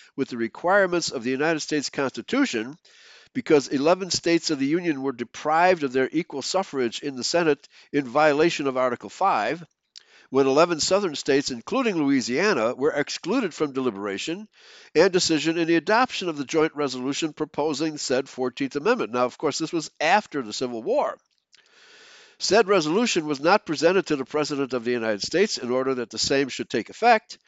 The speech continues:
as required by Article one, Section seven of the U S Constitution. The proposed amendment was not ratified by three-quarters of the states,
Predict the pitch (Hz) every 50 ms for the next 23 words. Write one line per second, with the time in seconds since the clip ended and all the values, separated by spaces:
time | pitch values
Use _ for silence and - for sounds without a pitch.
0 | _ _ _ _ _ - 135 143 165 147 131 147 151 - - 113 110 117 135 143
1 | 143 151 147 - 110 110 113 127 135 - 135 135 135 143 135 113 107 123 139 -
2 | - - 110 - - 143 131 - - 180 190 165 131 147 147 123 127 127 123 117
3 | 113 117 110 107 107 - - 110 104 - - 98 - 113 98 85 - 139 165 214
4 | - _ _ _ _ _ _ _ _ _ _ _ _ _ _ _ _ _ _ _
5 | - 123 - - 139 - - 165 180 190 180 151 165 151 151 190 220 214 190 139
6 | 143 127 127 123 143 185 240 - - 170 165 151 143 135 - - 139 135 131 120
7 | 113 127 117 110 - 131 120 - - - 123 113 113 104 101 101 92 104 - -
8 | - 127 185 269 247 - - -